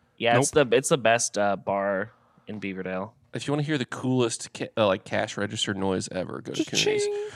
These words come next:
Speaker 3: Ka-ching! It's got the big lever and everything.
Speaker 1: <laughs> Yeah, and, like, their bartenders have a, a uniform too. It's awesome.
Speaker 3: And also the,
Speaker 2: Okay.
Speaker 3: the, the current owner is a previous bartender, I believe.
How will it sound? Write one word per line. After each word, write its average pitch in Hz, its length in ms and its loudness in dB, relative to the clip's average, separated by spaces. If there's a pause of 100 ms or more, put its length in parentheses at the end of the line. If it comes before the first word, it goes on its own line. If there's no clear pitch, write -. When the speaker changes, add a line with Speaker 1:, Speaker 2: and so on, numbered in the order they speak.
(140)
Speaker 3:
Ka-ching! 453 720 4
It's - 120 -6
got 147 180 0
the 107 80 -6
big 147 260 -2
lever 139 420 6
and 104 100 4
everything. 160 480 4 (200)
Speaker 1:
<laughs> - 180 -6
Yeah, 110 320 6
and, 107 160 0
like, 107 160 2
their 110 140 4
bartenders 101 840 -2 (140)
have 107 200 -2
a, 87 180 -2
a 90 220 -2 (380)
uniform 104 500 -6
too. 92 260 -8
It's - 120 -10
awesome. - 80 -8
Speaker 3:
And 110 80 0
also 120 280 2
the, 104 60 0
Speaker 2:
Okay. 180 340 2
Speaker 3:
the, 101 360 0 (120)
the 120 100 -10
current 127 340 -4
owner 107 560 -2
is 101 300 -6 (320)
a 104 80 -6
previous 104 400 -6
bartender, - 480 -4
I - 60 -2
believe. 123 480 -4